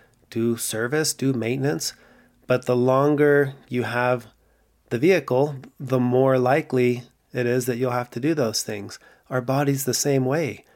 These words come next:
because we are of the nature to grow old. So what this does for me as a remembrance, it helps me to appreciate, uh, what I, the health that I have now. Uh, I've experienced this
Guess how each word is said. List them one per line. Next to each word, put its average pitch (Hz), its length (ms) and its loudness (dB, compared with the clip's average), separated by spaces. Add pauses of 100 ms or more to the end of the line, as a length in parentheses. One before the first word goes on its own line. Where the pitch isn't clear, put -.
(300)
because 120 300 -6
we 113 120 -2
are 120 340 -2
of 117 180 -6
the 117 120 -2
nature 110 360 -6
to - 160 -10
grow 123 240 -4
old. 139 420 -2 (600)
So - 180 0
what 131 240 2
this 160 160 0
does 139 240 2
for 120 180 -4
me 143 280 2
as 120 160 0
a 113 80 -4
remembrance, 120 720 0
it - 80 -10
helps 131 300 -6
me 135 160 2
to 127 420 -4
appreciate, 127 840 -4 (300)
uh, 117 280 -6
what 127 220 -4
I, 120 340 -2 (380)
the 131 200 -6
health 127 300 0
that 120 140 0
I 120 80 0
have 131 240 -2
now. 131 460 -2 (600)
Uh, 101 220 -12
I've 113 160 -4
experienced 120 720 -2
this 120 320 0